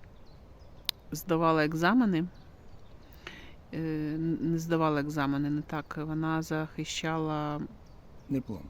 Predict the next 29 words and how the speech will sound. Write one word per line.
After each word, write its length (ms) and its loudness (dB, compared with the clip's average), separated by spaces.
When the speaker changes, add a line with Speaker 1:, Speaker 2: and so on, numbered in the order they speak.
Speaker 1:
диплом, 560 0
так. 300 -4
І 100 2
вона 380 4
дуже 300 2
хвилювалася, 760 2
тому 380 2
що 680 0
диплом 400 0
приймала 500 2
людина, 400 2
яка 400 0
її 680 2
чотири 400 -4
роки, 560 2
грубо 280 0
кажучи, 400 0
гнобила. 560 2
І 20 -4
вона 140 0
казала, 460 0
що: 340 -4
"Мама, 440 0
я 360 -2
навіть 380 0
на 100 0
трійку 380 0
не 120 4
здам". 400 -2